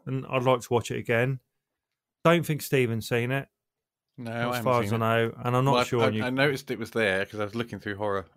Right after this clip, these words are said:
Speaker 2: earlier, trying to find something
Speaker 1: So
Speaker 2: else.
Speaker 1: I, I would like to review Cabin in the Woods 'cause it's,
Speaker 2: Hmm.
Speaker 1: um, an interesting idea. So I don't wanna tell you anything about it because don't, don't even read up on it. It's just an interesting idea on a, on a movie,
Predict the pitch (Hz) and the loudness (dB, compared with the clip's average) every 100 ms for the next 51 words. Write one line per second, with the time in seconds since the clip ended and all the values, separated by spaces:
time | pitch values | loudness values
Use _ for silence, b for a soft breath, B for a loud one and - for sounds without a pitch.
0 | - 107 104 95 92 - - 98 90 101 | -10 -8 -6 -6 -8 -12 -12 -12 -10 -10
1 | 92 - 95 104 151 147 151 147 - 156 | -8 -8 -4 4 6 6 6 4 4 4
2 | 175 175 175 190 190 - 131 120 113 107 | 4 4 6 6 4 2 0 2 -2 -2
3 | 113 101 104 101 101 107 110 - 117 123 | -2 -2 -2 -6 -6 -6 -8 -8 -4 -4
4 | 123 - - - 123 135 98 131 120 120 | -4 -8 -14 -12 -10 -10 -10 -8 -6 -6
5 | 117 - - 123 147 139 127 - 123 - | -8 -10 -8 -6 -2 0 0 0 -2 -2
6 | 127 117 113 113 127 120 107 107 101 _ | -4 -2 0 0 0 0 -2 -6 -12 _
7 | _ _ - - 120 127 147 131 113 135 | _ _ -16 -2 2 6 6 4 2 4
8 | 117 120 110 - 110 117 107 110 120 - | 4 2 -2 -4 -2 0 0 -4 -8 -12
9 | 104 - _ _ - 127 - 131 117 113 | -20 -20 _ _ -4 -2 2 2 2 -2
10 | 117 113 113 - 110 107 113 - 113 - | 0 2 0 -2 -4 -4 -6 -8 -10 -10
11 | _ _ _ _ _ 120 117 - 120 - | _ _ _ _ _ -2 -2 0 -2 -2
12 | 113 110 110 113 110 107 104 110 107 104 | -2 0 0 0 0 0 -4 -4 -4 -2
13 | 117 120 107 110 | 0 0 -2 -6